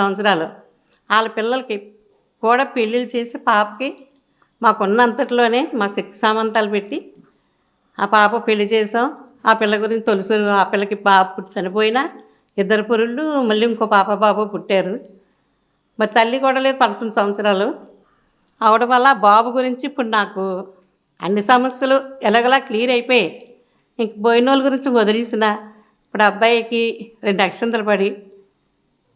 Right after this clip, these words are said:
ఇరవై ఎనిమిది సంవత్సరాలు వచ్చేసాయి అబ్బాయికి. మా దగ్గరే ఉంటాడు, జీవీఎంసీలో చేస్తున్నాడు. ఆ భగవంతుడు ఆడిని ఒక ఇంట్లోనే చేసి ఆ ఉద్యోగం పర్మనెంట్ అవ్వాలని నా మరిది కొడుకు గురించి నేను ధ్యానం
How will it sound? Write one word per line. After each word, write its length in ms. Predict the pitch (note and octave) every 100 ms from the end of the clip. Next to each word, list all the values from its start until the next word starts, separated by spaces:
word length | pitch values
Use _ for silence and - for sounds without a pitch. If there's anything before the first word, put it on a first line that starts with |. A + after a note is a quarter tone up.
| _
ఇరవై 160 | F#3 F3
ఎనిమిది 180 | F#3 F3+ F#3
సంవత్సరాలు 340 | E3+ G3 A3
వచ్చేసాయి 300 | G3+ - F#3 D#3+
అబ్బాయికి. 340 | E3 F3 F3+ F3
మా 40 | F3 F#3+
దగ్గరే 200 | G#3 B3 G3+
ఉంటాడు, 300 | E3+ E3+ D#3 - _ _ _ _ _ _ _ _ _ _ _
జీవీఎంసీలో 520 | F#3+ F#3+ G3 G3+ A#3+ A#3+
చేస్తున్నాడు. 520 | G#3+ G3+ G3+ A#3 G3 G#3 D#4 - - _ _ _ _ _ _ _ _
ఆ 60 | G#3 F#3+
భగవంతుడు 520 | F#3 G3 A3 A3+ G#3+ A#3+ A#3+
ఆడిని 180 | A3+ G#3+
ఒక 100 | G#3 F#3+
ఇంట్లోనే 320 | F#3 A3+ A3+ A3
చేసి 200 | G#3+ A#3+
ఆ 20 | A#3
ఉద్యోగం 280 | F3+ F3+ A3 G#3
పర్మనెంట్ 400 | F3 F#3+ G#3+ G3+
అవ్వాలని 520 | E3 G3 G3+ F3+ G3+ D#4 - - _ _ _ _ -
నా 100 | G#3 G3+
మరిది 240 | F#3 F#3 G#3+
కొడుకు 240 | G#3+ F#3 F#3+
గురించి 280 | G#3 G#3 B3
నేను 160 | A#3 F#3+ G3+ F3
ధ్యానం 280 | F3 F3